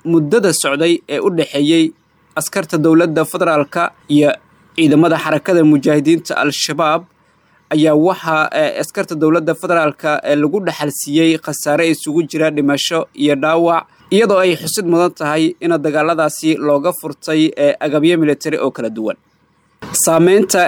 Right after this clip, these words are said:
eh, dagaalada Aboorey ee lagu jebiyey ciidamada dowladda federaalka waxa ay cabsi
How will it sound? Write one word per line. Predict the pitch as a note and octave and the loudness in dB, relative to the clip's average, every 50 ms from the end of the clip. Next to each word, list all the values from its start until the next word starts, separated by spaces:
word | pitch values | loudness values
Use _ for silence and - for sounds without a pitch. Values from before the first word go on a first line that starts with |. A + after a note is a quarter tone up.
| C#3 E3 | 2 2
eh, | D#3+ | 2
dagaalada | D3 E3 D#3 D#3 D#3+ E3 F#3 F#3+ E3 E3+ - | 2 2 2 2 2 2 2 2 2 2 2
Aboorey | E3 D3+ D#3 F3 F#3+ F#3 F3 E3 D#3+ E3 E3+ - | 2 2 2 2 2 2 2 2 2 2 2 2
ee | D3+ D#3+ D#3 | 2 4 4
lagu | D3+ D#3 D3+ F3 G#3+ | 4 4 4 4 2
jebiyey | E3 - - E3 D#3+ E3 E3+ F3 E3+ - | 2 2 2 2 4 4 4 4 2 0
ciidamada | - D#3+ D#3 D#3+ D3+ E3+ E3 E3+ | 0 0 2 2 4 4 4 2
dowladda | D#3 C#3+ D#3 D#3 D3+ E3 D#3+ D3+ E3 D#3 | 2 2 2 4 4 2 2 0 -4 -4
federaalka | - F3+ F3 F3 D#3+ D3+ D3+ - - E3 E3 - - _ | -2 -2 0 0 0 0 -2 -2 -2 -2 -2 -2 -4 _
waxa | - C#3 D#3+ F3 - - - | -6 -4 -4 -4 -4 -4 -4
ay | D#3+ D#3+ D3+ | -2 -2 0
cabsi | C3+ C3 D3 D#3 - - - - F#3 | 0 -2 -2 -2 -4 -10 -8 -6 -6